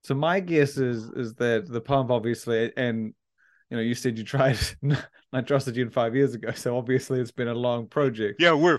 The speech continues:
Speaker 2: we're really, we're really fast when we wanna
Speaker 1: <laughs>
Speaker 2: do something around here. You know, a hundred eighty people and two hundred thousand square feet. Sometimes it's a little tough to steer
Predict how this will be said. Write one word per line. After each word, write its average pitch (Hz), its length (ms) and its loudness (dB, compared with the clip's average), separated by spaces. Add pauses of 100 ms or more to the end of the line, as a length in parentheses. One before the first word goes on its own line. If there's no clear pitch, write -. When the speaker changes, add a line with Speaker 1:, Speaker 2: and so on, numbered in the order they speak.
(140)
Speaker 2:
we're 160 160 2
really, 214 280 4
we're 156 220 -2
really 190 220 -2
fast 143 580 4
when 131 160 -6
we 131 120 -6
wanna 131 260 0
Speaker 1:
<laughs> - 20 -8
Speaker 2:
do 123 180 -8
something 123 440 -6
around 107 340 -2
here. 95 260 -6 (460)
You 104 80 -4
know, 101 200 -2 (280)
a 107 60 -10
hundred 156 280 2
eighty 156 240 2
people 147 460 -4
and 123 140 -4
two 139 160 -6
hundred 131 320 -6
thousand 123 340 -2
square 127 320 -6
feet. 107 240 -8
Sometimes 135 440 -2
it's 120 80 -14
a 113 40 -16
little 120 220 -8
tough 117 200 0
to 107 100 -10
steer 113 420 0